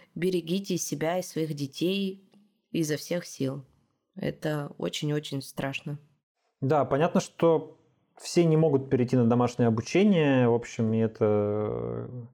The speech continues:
Speaker 2: индивидуальная штука, но, наверное, как-то пытаться защитить ребенка от этого воздействия аккуратно нужно, потому, потому как, ну,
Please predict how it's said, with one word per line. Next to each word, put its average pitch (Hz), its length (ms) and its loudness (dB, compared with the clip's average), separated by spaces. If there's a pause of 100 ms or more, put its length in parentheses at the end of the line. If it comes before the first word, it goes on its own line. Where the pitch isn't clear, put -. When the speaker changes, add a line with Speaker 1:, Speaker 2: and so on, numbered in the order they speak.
(400)
Speaker 2:
индивидуальная 120 560 4
штука, 160 360 -2
но, 123 140 4
наверное, 127 340 6
как-то - 260 -4
пытаться 107 920 0 (340)
защитить 123 500 2
ребенка 123 560 2
от 107 80 0
этого 110 260 2
воздействия 113 880 4
аккуратно 107 840 0
нужно, 113 880 0
потому, 107 380 -4
потому 110 320 -2
как, 110 220 -4
ну, 127 280 0